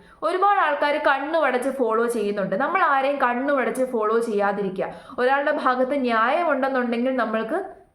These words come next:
അംഗീകരിക്കാം, ന്യായമില്ലെന്നുണ്ടെങ്കിൽ നമുക്ക് അംഗീകരിക്കാൻ പറ്റത്തില്ല. ഇനി വിജയ് പറയാൻ പോകുന്നത് അങ്ങനെയാണ്.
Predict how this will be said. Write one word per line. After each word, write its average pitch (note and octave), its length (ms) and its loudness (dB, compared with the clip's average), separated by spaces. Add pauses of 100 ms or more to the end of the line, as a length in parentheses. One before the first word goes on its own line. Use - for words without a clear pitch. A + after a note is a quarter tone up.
അംഗീകരിക്കാം, A3 720 -2
ന്യായമില്ലെന്നുണ്ടെങ്കിൽ A#3+ 1000 0
നമുക്ക് B3+ 260 -2
അംഗീകരിക്കാൻ C4+ 560 -2
പറ്റത്തില്ല. C4+ 520 -2 (200)
ഇനി E4 160 -4
വിജയ് F4 380 0
പറയാൻ E4+ 340 2
പോകുന്നത് E4 300 2
അങ്ങനെയാണ്. C#4 520 0